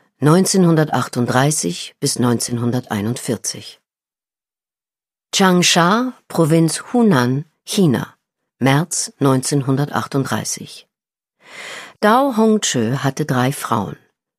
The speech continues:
Ihre Namen sind nicht wichtig. Die erste Frau brachte den ersten Sohn zur Welt,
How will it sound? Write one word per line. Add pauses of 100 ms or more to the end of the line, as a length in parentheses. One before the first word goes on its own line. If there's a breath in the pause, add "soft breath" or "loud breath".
(120)
Ihre
Namen
sind
nicht
wichtig. (680 loud breath)
Die
erste
Frau
brachte
den
ersten
Sohn
zur
Welt,